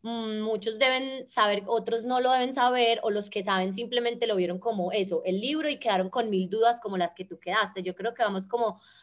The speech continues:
hablando de cuáles son esos pasos del camino del héroe, cómo es esa,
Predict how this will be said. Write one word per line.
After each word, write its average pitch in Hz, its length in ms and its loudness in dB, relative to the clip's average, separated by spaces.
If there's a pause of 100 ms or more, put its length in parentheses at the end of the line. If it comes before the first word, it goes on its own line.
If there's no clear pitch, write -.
(140)
hablando 202 640 2
de 240 200 0
cuáles 190 260 -2
son 240 120 0
esos 247 280 -2
pasos 240 480 2
del 202 160 -2
camino 190 380 -2
del 226 160 0
héroe, 220 400 4
cómo 190 320 -2
es 208 100 -2
esa, 226 400 2